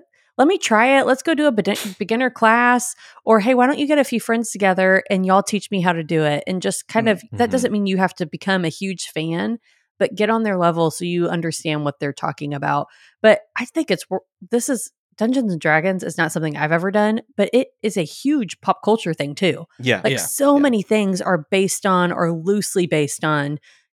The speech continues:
Speaker 1: Dungeons and Dragons. And if you really looked into it, you'd be like, "Oh,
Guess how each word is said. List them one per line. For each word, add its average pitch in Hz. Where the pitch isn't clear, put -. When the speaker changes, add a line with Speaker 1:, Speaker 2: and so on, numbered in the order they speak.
Speaker 1:
Dungeons 175
and 156
Dragons. 156
And 170
if -
you 147
really 170
looked 170
into 160
it, 220
you'd 190
be 196
like, 185
"Oh, 185